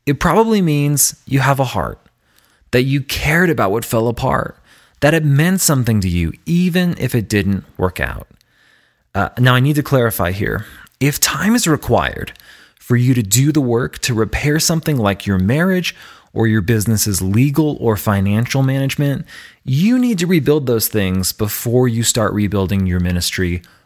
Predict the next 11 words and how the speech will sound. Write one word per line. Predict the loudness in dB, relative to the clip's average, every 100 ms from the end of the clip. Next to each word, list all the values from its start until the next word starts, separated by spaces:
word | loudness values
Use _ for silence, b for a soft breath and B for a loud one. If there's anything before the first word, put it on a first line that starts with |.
| b
or | -4 -2
leadership. | -2 -4 -4 -6 -12 -20 -20 b b b b b b b -4
You | 0
can | 2
always | 4 2 2 0
rebuild, | 0 -4 -10 -18 -20 _ _ _ _
but | -2 0
it |
will | 0
take | 0 -2 -2
time. | -6 -8 -8